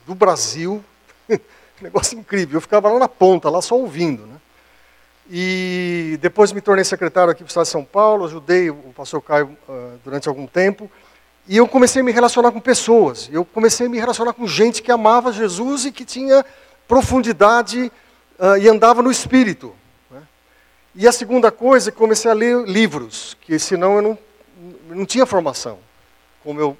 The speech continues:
deveria ter. E, e esse homem, então, começou a marcar a minha vida. Por quê? Porque ele tinha dois objetivos. Ele prega-, ele pregava doutrina,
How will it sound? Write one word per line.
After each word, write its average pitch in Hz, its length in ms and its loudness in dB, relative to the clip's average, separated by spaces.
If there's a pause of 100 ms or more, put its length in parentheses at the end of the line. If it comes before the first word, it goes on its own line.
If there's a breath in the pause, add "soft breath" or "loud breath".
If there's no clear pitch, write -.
(140)
deveria 139 340 -6
ter. 107 320 -18
E, 156 120 -8
e 196 240 0
esse 220 200 2
homem, 214 240 6
então, 214 180 4
começou 220 360 2
a 220 40 2
marcar 214 420 2
a - 20 6
minha 214 200 2
vida. 160 480 -4 (580 soft breath)
Por 247 160 0
quê? 190 180 2
Porque 190 200 -10
ele 220 120 -2
tinha 233 260 2
dois 254 440 4
objetivos. 190 800 -6
Ele 190 120 2
prega-, 202 500 4 (280 soft breath)
ele 170 120 -2
pregava 202 360 4
doutrina, 220 640 2